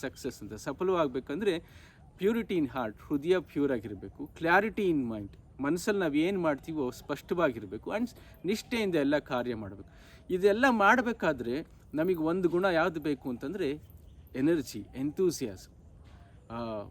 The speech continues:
ಉತ್ಸಾಹ ಇದೆಯಲ್ಲ, ಆ ಉತ್ಸಾಹದಿಂದಿದ್ರೆ ನಾವು ಎಲ್ಲ ಗುಣಗಳನ್ನ, ಎಲ್ಲ ಕಾರ್ಯಗಳನ್ನ ಸಾಧಿಸ್ಬೋದು. ಈಗ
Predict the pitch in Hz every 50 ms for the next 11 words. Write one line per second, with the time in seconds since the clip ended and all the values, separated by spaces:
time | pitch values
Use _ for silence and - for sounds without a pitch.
0 | - - 147 160 - - - 214 202 196 185 196 180 151 127 113 127 117 123 170
1 | 185 - - - - - - - - 135 131 113 - 156 - - - - 233 226
2 | 247 240 214 175 170 165 160 165 160 151 185 214 180 156 165 165 143 143 143 135
3 | 120 113 123 131 143 151 175 190 196 190 175 151 147 139 135 127 139 127 127 120
4 | 120 113 - - 143 143 151 165 185 196 196 185 165 - 156 139 131 131 120 123
5 | 117 127 - 139 - - 120 110 101 - - - - - - - - - - -
6 | - - - - - - - - - - 220 240 196